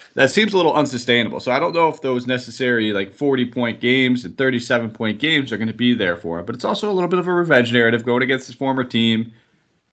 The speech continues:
And if the minutes are there, the usage will continue to be there. He's got a fantastic assist ratio, so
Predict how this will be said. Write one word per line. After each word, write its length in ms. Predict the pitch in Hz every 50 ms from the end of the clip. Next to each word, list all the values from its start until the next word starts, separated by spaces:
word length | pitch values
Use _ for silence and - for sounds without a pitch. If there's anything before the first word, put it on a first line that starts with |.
| _ _ _
And 320 | - 104 101 95 101 101 98
if 140 | 95 95 -
the 80 | 98
minutes 240 | 110 151 131 123 -
are 80 | 160 151
there, 340 | 156 151 156 156 151 - _ _ _ _ _ _ _ _ _ _ _
the 80 | - 104
usage 360 | 110 143 170 165 - 131 117
will 100 | 123 120
continue 380 | 113 120 117 127 117 113 110 107
to 60 | 101
be 140 | 107 107 104
there. 200 | 107 107 107 110
He's 120 | 110 107
got 120 | 117 113
a 60 | 107 107
fantastic 520 | 123 113 110 - 131 120 120 120 - -
assist 300 | 110 - - 110 104 -
ratio, 380 | 107 104 104 104 - 107 98 92
so 280 | - - 98 - -